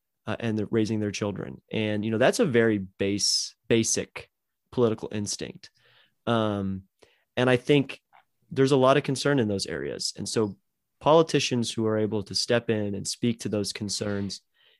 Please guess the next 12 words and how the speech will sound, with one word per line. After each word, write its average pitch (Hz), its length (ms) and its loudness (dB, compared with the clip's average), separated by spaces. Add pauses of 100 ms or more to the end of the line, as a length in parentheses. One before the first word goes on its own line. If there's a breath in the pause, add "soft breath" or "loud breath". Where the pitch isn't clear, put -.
(200)
eh, 104 240 -2
prudently, 127 640 4 (440)
uh, 98 140 -2 (120)
and 123 140 4
in 127 80 4
a 123 80 8
way 120 180 8
that 113 240 2
honors, 113 680 2 (100)
you 110 80 -8
know, 98 240 -6 (140)
the, 110 200 -2